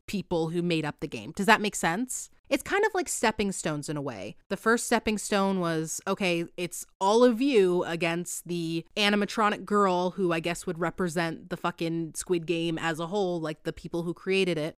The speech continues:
And then there's the Dogani game, which is, again, like, the players by themselves. It's not another player that's forcing them to cut out an umbrella out of this honeycomb. It's still against the Squid Game bosses, the Squid Game gods. And then Tug of War,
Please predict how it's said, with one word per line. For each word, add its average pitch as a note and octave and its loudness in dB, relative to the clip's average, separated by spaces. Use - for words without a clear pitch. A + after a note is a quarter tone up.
And G#3 2
then G3 2
there's F3 -2
the F#3+ 2
Dogani A3 6
game, F3 2
which E3+ -4
is, E3+ -6
again, B3 2
like, F#3+ -2
the - -8
players F#3+ 0
by E3+ 0
themselves. B3+ 0
It's - -16
not G#3+ 4
another F3+ 2
player F3 0
that's E3 -4
forcing E3+ -4
them D#3+ -2
to C#3+ -6
cut G3 2
out F3 6
an E3+ -2
umbrella D#3 -2
out E3+ 0
of D#3+ -4
this D#3+ -6
honeycomb. D#3+ -4
It's G#3 -4
still B3 6
against F#3 0
the F#3 -2
Squid F#3 2
Game F3 0
bosses, D3+ -4
the E3+ -4
Squid G#3 6
Game F3 4
gods. D3+ 0
And G#3 4
then G3 2
Tug A3+ 4
of F3 0
War, F#3 4